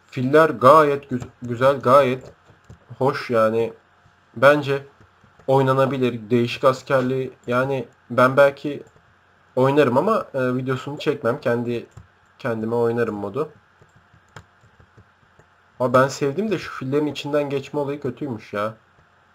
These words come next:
O zaman şöyle bir şey. E, file vuramıyoruz. Adama vurmaya çalışıyor. Aynen.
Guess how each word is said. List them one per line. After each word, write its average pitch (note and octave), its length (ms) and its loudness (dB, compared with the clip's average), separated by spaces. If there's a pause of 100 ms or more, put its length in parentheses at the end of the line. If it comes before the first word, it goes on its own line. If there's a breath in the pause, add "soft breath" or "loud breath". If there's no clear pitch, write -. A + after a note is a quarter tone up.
(800)
O C3 100 -2
zaman F#3 260 4
şöyle F#3+ 400 -2
bir B2 60 -4
şey. F3 280 -6 (2250)
E, B2 40 -4 (640)
file F3+ 420 0 (460)
vuramıyoruz. B2+ 960 0 (2250)
Adama C3 360 4
vurmaya A#2 300 0
çalışıyor. G#2+ 460 -8
Aynen. C#3 680 2